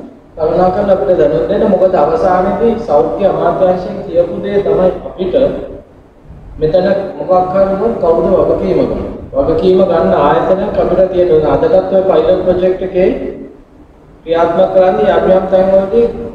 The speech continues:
රෙස්පොන්සිබිලිටි එස් එල් ටී ඩී කියලා දාලා තමයි සෞඛ්‍ය අමාත්‍යාංශයෙන් ඩොකියුමන්ට් එක ඉෂුව කරන්නේ. රයිට්? ඒතර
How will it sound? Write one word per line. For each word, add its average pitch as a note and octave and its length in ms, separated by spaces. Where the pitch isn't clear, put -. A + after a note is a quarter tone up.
රෙස්පොන්සිබිලිටි F#3+ 920
එස් G3+ 200
එල් G3 100
ටී G3 220
ඩී G3+ 240
කියලා G3+ 260
දාලා G3 260
තමයි G3 260
සෞඛ්‍ය F#3+ 300
අමාත්‍යාංශයෙන් F#3+ 560
ඩොකියුමන්ට් F#3+ 480
එක F3+ 100
ඉෂුව C#3 240
කරන්නේ. - 360
රයිට්? - 220
ඒතර - 180